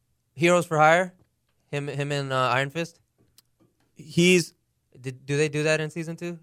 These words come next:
Speaker 1: at all? Like, do they
Speaker 2: Uh,
Speaker 1: tease that at all or anything?
Speaker 2: Just watch. I don't wanna
Speaker 1: Okay.
Speaker 2: give too much
Speaker 1: Okay.
Speaker 2: away. I don't wanna give too much away
Speaker 1: How
Speaker 2: 'cause
Speaker 1: do you,
Speaker 2: it
Speaker 1: how did you feel about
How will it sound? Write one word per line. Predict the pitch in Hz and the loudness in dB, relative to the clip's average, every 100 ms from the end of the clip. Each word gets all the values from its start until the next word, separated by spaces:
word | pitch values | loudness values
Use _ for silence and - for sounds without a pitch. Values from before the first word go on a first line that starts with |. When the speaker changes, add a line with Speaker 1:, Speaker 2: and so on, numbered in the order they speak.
| - | -10
Speaker 1:
at | 131 | -6
all? | 147 160 - | -6 -8 -12
Like, | 123 | -12
do | 123 | -10
they | 127 | -6
Speaker 2:
Uh, | 123 117 | -6 -8
Speaker 1:
tease | - 143 | -10 -8
that | 147 151 | -6 -4
at | 151 | -4
all | 151 156 | -4 -4
or | 156 | -6
anything? | 156 156 165 160 _ _ _ _ - - | -8 -12 -18 -20 _ _ _ _ -20 -4
Speaker 2:
Just | 139 117 | -2 -2
watch. | 90 - - - - | -4 -8 -20 -20 -14
I | 113 | -4
don't | 120 | 0
wanna | 117 | 0
Speaker 1:
Okay. | 110 | 0
Speaker 2:
give | 104 | -4
too | - | -6
much | 101 | -8
Speaker 1:
Okay. | 123 - | -8 -12
Speaker 2:
away. | 98 - - | -18 -18 -2
I | |
don't | 123 | 2
wanna | 147 151 | 4 4
give | 151 | 0
too | - | 0
much | 143 135 | 0 2
away | 127 | 2
Speaker 1:
How | 117 | 4
Speaker 2:
'cause | 190 | 4
Speaker 1:
do | 123 | 2
you, | |
Speaker 2:
it | 180 | 0
Speaker 1:
how | |
did | 220 220 | 0 -4
you | 190 | -10
feel | - 180 156 | -6 -2 -2
about | 135 131 117 | 0 0 0